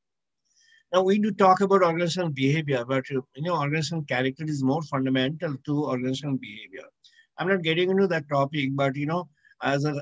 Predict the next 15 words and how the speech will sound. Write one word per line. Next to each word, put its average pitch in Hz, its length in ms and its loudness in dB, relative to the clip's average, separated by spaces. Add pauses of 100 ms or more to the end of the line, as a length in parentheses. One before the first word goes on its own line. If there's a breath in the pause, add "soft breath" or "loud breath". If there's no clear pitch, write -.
as 139 140 0
an 151 120 0
individual, 160 840 -2
when 143 160 -4
it 170 160 -10
comes 143 340 0
to 160 340 -2
behavior, 156 600 0 (160)
you 139 100 -2
know, 139 120 0
comparing 151 540 -2
between 147 340 -2
behavior 143 480 -2
and 135 400 0
character, 127 500 -4